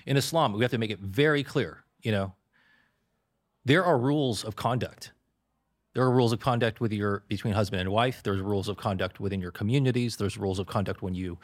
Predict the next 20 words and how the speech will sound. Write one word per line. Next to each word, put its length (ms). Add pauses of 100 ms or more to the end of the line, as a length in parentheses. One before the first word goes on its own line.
(280)
break 180
bread 240
with 120
each 180
other. 240
There's 200
rules 240
of 80
conduct 420
for 200
when 300 (280)
you 120
decide 280
to 60
take 160
another 160
person's 360
life. 440 (1200)
And, 440 (840)
uh, 180